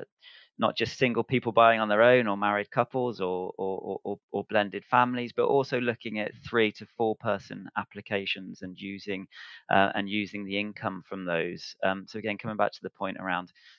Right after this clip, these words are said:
around new build and the specialism needed to o-, understand all of the options for customers. Um, something else we'll be looking to do in the not too distant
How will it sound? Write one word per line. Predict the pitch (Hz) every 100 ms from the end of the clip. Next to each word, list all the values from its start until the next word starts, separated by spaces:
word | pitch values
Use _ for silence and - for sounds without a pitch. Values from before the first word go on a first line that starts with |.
| _
around | 101 98 87
new | 110 104
build | 98 95 90
and | 92
the | 92
specialism | - - 104 107 98 87 92
needed | 87 90 90 90 -
to | 90 -
o-, | 117 - _ -
understand | 110 98 117 113
all | 131
of | 123
the | 113
options | 101 - 95 92
for | -
customers. | - 98 - 87 85 - _ - - _
Um, | - 90 90
something | - 107 - 95
else | 87
we'll | 92
be | 85
looking | 92 92 90
to | 87
do | 87 87
in | 87
the |
not | 90 127 117 -
too | 123
distant | 110 95 - -